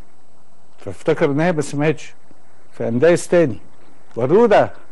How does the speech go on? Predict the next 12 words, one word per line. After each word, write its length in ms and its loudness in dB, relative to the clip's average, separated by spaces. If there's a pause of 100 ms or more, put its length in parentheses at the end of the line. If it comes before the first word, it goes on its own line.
(420)
انا 300 4
موجود." 460 6 (960)
قالت 180 4
له: 60 0
"خلاص 500 4 (180)
عرفت، 280 2 (1040)
عبد 260 4
الوهاب 440 4
ما 100 6
بيعملش 420 4
معاه 180 4
كده." 280 4